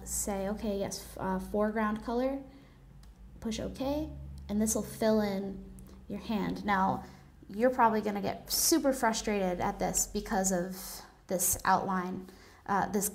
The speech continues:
out, out of the lines color thing, but all you gotta do is hold down Control, click the layer that it's on,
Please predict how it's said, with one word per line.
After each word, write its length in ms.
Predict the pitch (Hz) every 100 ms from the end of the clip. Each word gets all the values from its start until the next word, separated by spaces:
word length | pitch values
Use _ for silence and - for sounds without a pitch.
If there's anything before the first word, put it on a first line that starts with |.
| -
out, 300 | 214 196 -
out 160 | 202 202
of 60 |
the 80 | 196
lines 260 | 190 180 180
color 260 | - 190 190
thing, 320 | 185 180 190
but 200 | 196 -
all 160 | - 226
you 100 | 247
gotta 200 | 247 240
do 320 | 254 262 269
is 280 | 208 202 -
hold 200 | - 208
down 220 | 208 190
Control, 580 | 208 190 - 226 247 247 - - -
click 220 | 214 190 - -
the 120 | 214
layer 380 | 202 185 196 214
that 160 | 202 190
it's 140 | 190
on, 400 | 202 214 262